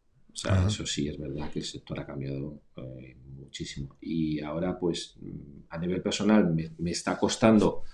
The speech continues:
Speaker 1: volver a engancharme, pero, pero no, no, no lo dejo de, no lo dejo de intentar, que es lo importante, ¿no?
Speaker 2: Vale.
Speaker 1: Que, que cuando,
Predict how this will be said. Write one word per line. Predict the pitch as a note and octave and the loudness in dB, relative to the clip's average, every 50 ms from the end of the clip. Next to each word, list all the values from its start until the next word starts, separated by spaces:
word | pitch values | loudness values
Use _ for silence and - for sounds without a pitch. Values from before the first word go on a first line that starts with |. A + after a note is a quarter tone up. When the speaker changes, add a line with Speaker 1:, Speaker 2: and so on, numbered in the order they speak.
| - - - - - - - | 0 2 0 0 -2 -4 0
Speaker 1:
volver | D#2+ D#2+ F#2+ F#2+ F2+ G2+ G2+ G2+ | 2 4 6 8 8 8 8 8
a | G2+ | 8
engancharme, | G#2 G2+ G#2 G#2 G#2 G#2 - C3 A#2+ A#2+ A2+ G#2 A2+ F3 - - - _ - - _ _ _ - - _ - - - - - - - | 6 6 6 4 4 4 8 10 10 10 10 10 8 6 4 0 -8 _ -16 -16 _ _ _ -20 -20 _ -10 -8 -8 -8 -8 -4 8
pero, | - A2 G#2 G#2 G#2 F#2+ F#2+ F#2 F2+ F2+ F2 E2+ E2+ E2+ E2 E2 D#2 D#2 D#2+ D#2 D#2 - - - _ _ _ - | 12 12 12 12 12 10 8 8 8 8 8 8 6 6 6 4 2 0 0 -2 -4 -6 -10 -14 _ _ _ 4
pero | - G#2+ F#2+ F#2+ F#2 F#2 F#2 | 6 6 8 8 6 6 4
no, | F#2 F#2 F#2 F#2+ F2+ - F#2+ | 4 2 2 0 -2 -2 -2
no, | F2 F2 F#2+ G2 G2+ G#2 G#2+ G#2+ G#2 F#2 | 0 0 2 4 6 6 6 6 6 2
no | F#2 F#2+ G2+ | 2 6 8
lo | G#2 A2 A2 | 8 8 8
dejo | A#2+ - - G#2+ | 8 6 4 4
de, | G2+ G2 F#2 F2 E2+ D#2+ - - | 4 6 6 6 4 4 0 -2
no | E2+ F2 F#2+ G2 F#2+ | -2 0 0 2 4
lo | G2 G#2+ A2+ | 6 6 6
dejo | G#2+ G#2+ - - F2+ F2 E2 | 6 4 2 2 4 4 4
de | D#2+ D#2+ | 4 2
intentar, | D#2 D#2 D2+ D2+ D2 C#2 C#2+ - F#2+ A#2+ - - | 0 0 -2 -4 -6 -8 -8 -4 -4 -4 -4 -6
que | - F#2 | -10 -14
es | E2+ - | -6 2
lo | G2 F#2+ G#2 | 6 8 8
importante, | G#2 F2+ - F2 - - G2+ G2+ - - - - | 8 6 2 -6 -8 -6 -6 -6 -6 -6 2 6
¿no? | G#2+ G2 | 10 12
Speaker 2:
Vale. | G2+ G2+ F#2+ F2 F#2+ C3 - | 12 12 12 12 12 8 6
Speaker 1:
Que, | - F2+ | 0 -6
que | D#2+ | -10
cuando, | - F2+ F2 E2 F2 - - | -8 -10 -8 -6 -8 -8 -10